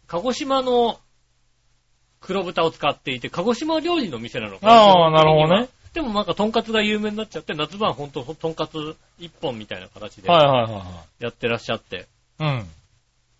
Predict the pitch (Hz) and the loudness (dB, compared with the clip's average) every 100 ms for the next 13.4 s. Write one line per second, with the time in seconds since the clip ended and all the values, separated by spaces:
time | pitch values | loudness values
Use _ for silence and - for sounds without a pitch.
0 | _ _ 135 170 156 139 143 151 160 143 | _ _ -14 -12 -12 -14 -12 -10 -10 -10
1 | 92 - 98 90 101 165 147 95 80 _ | -10 -12 -14 -14 -10 -4 -4 -6 -14 _
2 | _ _ _ _ 117 - 107 98 92 _ | _ _ _ _ -16 -12 -12 -12 -16 _
3 | 123 113 110 110 _ _ _ _ - 151 | -18 -18 -18 -20 _ _ _ _ -8 -6
4 | 107 76 _ _ _ _ _ 104 98 90 | -8 -12 _ _ _ _ _ -20 -20 -20
5 | 87 87 90 110 _ _ _ _ _ _ | -20 -20 -20 _ _ _ _ _ _ _
6 | _ _ _ - 208 196 - 202 185 - | _ _ _ -6 -6 -6 -10 -12 -12 -12
7 | 170 170 180 180 170 165 160 - _ _ | -8 -6 -6 -4 -2 -2 -4 -6 _ _
8 | _ - 196 156 92 _ _ _ _ _ | _ -8 0 0 -2 _ _ _ _ _
9 | _ _ _ _ _ _ _ 170 208 220 | _ _ _ _ _ _ _ 8 10 12
10 | 196 180 170 147 127 101 82 110 - - | 12 12 10 8 6 0 -2 -6 -6 -14
11 | - 180 151 113 _ _ _ _ _ _ | -8 -6 -6 -14 _ _ _ _ _ _
12 | _ _ - 147 160 165 160 160 156 156 | _ _ 4 8 10 10 10 8 6 6
13 | 156 156 160 180 | 6 6 6 4